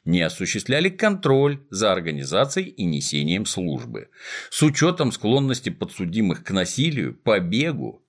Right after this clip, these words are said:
нападению на охрану, они должны были принять решение о назначении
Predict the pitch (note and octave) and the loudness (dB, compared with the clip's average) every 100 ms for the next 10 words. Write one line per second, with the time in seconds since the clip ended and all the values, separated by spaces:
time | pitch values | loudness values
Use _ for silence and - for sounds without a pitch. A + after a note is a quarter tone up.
0 | _ F2+ F2 B2 B2 C#3 B2 A#2 A2 G#2+ | _ -4 2 2 2 2 4 4 4 4
1 | G2 G#2+ G2 A#2 D3 B2+ C#2+ - G#2+ G#2+ | 2 0 2 2 2 -2 -8 -6 0 2
2 | G#2+ A2+ C#3+ C3+ A#2+ G#2 G#2 F2 E2 C#2+ | 2 4 4 4 2 0 -2 0 -2 -2
3 | F#2 F2 D2+ C#2+ E2 D#2 D#2 C#2 C2 - | -2 0 -2 -2 -4 -2 -2 -2 -4 -4
4 | G2 G2 A#2 A2+ E3+ E3+ | -4 0 0 2 2 2